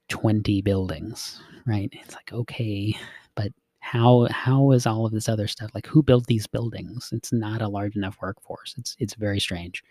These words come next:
And A-, Assassin's Creed games have handled it pretty well. You can't go into most buildings, of course, but, uh, they do a lot of modeling from historical references, and so that gives them a good sense of scale,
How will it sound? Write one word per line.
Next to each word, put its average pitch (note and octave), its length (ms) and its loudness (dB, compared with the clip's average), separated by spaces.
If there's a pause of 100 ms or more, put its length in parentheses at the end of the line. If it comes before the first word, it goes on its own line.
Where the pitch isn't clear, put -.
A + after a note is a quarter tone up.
(960)
And C3 260 4
A-, - 260 2
Assassin's E3+ 540 6
Creed G2+ 400 2
games F#2 640 -2 (300)
have G2+ 240 -4
handled G#2 380 2
it - 160 -8
pretty E3+ 300 6
well. F2 420 -4
You B2 140 0
can't A2+ 220 0
go G2 160 0
into C#3+ 260 8
most F2 300 -6
buildings, F2+ 440 -8
of A#2 120 -18
course, - 360 -16
but, F#2+ 200 -6 (500)
uh, G#2+ 120 0
they B2 120 8
do C4 240 10 (280)
a C#3 80 4
lot A2 280 4
of C3+ 180 6
modeling G#2+ 500 4
from G2 300 -2
historical B2+ 680 4
references, F#2 760 -4
and G#2 140 0
so F#2+ 180 -2
that G#2 160 -2
gives G#2+ 180 -2
them F#2+ 140 0
a F#2+ 60 -2
good G2 260 0
sense F2 260 -2
of F2+ 120 -4
scale, F#2+ 800 -2